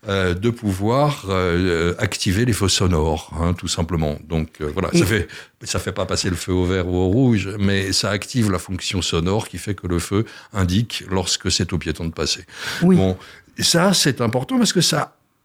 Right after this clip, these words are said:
Speaker 1: euh, ça agrandit, euh, le rayon, euh, d'autonomie de Nicole. Elle peut traverser le carrefour
Speaker 2: Tout à
Speaker 1: maintenant,
Speaker 2: fait.
Speaker 1: hein, donc
Speaker 2: Maintenant,
Speaker 1: le reste, voilà.
Speaker 2: maintenant, il est important de faire savoir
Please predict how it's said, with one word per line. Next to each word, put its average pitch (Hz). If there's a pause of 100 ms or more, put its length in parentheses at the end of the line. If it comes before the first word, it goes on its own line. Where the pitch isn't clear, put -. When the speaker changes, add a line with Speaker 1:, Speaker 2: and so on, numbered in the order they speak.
(160)
Speaker 1:
euh, 139
ça -
agrandit, 175 (120)
euh, 131
le 135
rayon, 175 (140)
euh, 127
d'autonomie 151 (640)
de 135
Nicole. 156
Elle 120
peut 196
traverser 160
le 175
carrefour 180 (300)
Speaker 2:
Tout 127
à 123
Speaker 1:
maintenant, 139
Speaker 2:
fait. 120 (140)
Speaker 1:
hein, 127
donc 175
Speaker 2:
Maintenant, 143
Speaker 1:
le 120
reste, 123 (120)
voilà. 117 (300)
Speaker 2:
maintenant, 196
il 214
est 180
important 180 (320)
de 160
faire 190
savoir 170